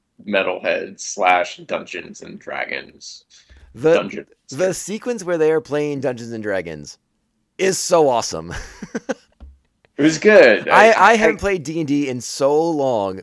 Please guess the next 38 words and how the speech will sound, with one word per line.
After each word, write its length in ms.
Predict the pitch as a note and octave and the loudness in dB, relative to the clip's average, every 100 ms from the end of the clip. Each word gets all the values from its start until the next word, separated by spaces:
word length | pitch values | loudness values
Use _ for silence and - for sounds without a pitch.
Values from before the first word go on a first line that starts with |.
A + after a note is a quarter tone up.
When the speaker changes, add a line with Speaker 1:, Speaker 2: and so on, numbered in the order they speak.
| - | -2
Speaker 2:
but 140 | C3+ | 2
I 60 | C#3+ | 2
was 120 | C#3 | 0
kinda 140 | D3 | -4
like, 120 | B2+ - | -6 -6
"Oh, 160 | A#2+ G#2+ | -6 -4
I 100 | F2+ | -6
kinda 240 | - C3+ | -6 -8
wanna 160 | G#2+ G2 | -6 -6
play 180 | G2 F2 | -6 -6
now." 240 | C#2 C#2+ _ - - | -8 -12 _ -20 -10
<laughs> 80 | - - - - - - - _ _ _ - - _ _ | -10 -10 -12 -14 -16 -18 -18 _ _ _ -20 -20 _ _
Speaker 1:
Yeah, 480 | D#3+ D#3 F#3+ G#3 F#3 | -2 6 8 8 4
I 60 | C#3 | 2
mean, 300 | D3 D3+ C#3 - | 0 0 -4 -2
I, 240 | G#2+ - - _ - - - | 0 -2 -6 _ -20 -16 -14
I 120 | - | -16
think 220 | - - | -18 -20
I 60 | F2 | -20
played 300 | _ G#2 G#2 | _ -10 -8
it, 120 | D2 | -6
like, 140 | F2 E2+ | -8 -8
once 360 | D#2+ E2+ F#2+ | -10 -10 -10
or 100 | D2+ | -16
twice, 640 | - _ E2+ F2 D#2+ - _ _ _ _ _ - | -20 _ -8 -6 -8 -12 _ _ _ _ _ -4
but, 440 | G#2+ F#2+ E2 - _ _ - | 2 2 2 -6 _ _ 0
um, 680 | G#2 F#2+ F2+ F2 E2+ D#2 - _ _ _ | 4 4 4 0 -2 -8 -18 _ _ _
but 160 | A#2 B2 | 2 6
yeah, 300 | E3 E3 F2+ | 8 6 6
you 160 | A2+ G2 | 0 -4
know, 320 | E2+ C2 - G2+ F2+ | -6 -8 -14 -14 -8
yeah, 220 | C#3+ G2+ | 0 2
it 80 | E2+ | 2
makes 220 | A#2 A#2 | -2 -4
the 120 | - A2+ | -4 -4
game 300 | G#2 G2+ G#2 | -2 -4 -2
look 180 | F#2+ G2 | -4 -4
fun 560 | F#2+ F#2 F#2+ F#2+ G2+ | -2 -2 -4 -8 -12